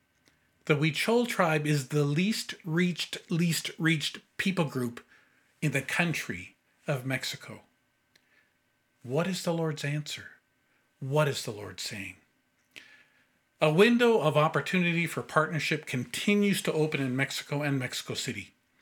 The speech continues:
You, followers of Jesus in Grand Prairie Alliance, have a unique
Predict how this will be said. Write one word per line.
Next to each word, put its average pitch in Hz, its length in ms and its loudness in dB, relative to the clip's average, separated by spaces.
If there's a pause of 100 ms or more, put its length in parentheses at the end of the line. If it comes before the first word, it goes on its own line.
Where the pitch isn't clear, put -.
(300)
You, 170 380 4
followers 151 640 2
of 170 80 0
Jesus 170 480 0
in 185 100 4
Grand 180 280 2
Prairie 117 500 0 (260)
Alliance, 160 580 0 (380)
have 175 260 4
a 180 100 4
unique 156 800 2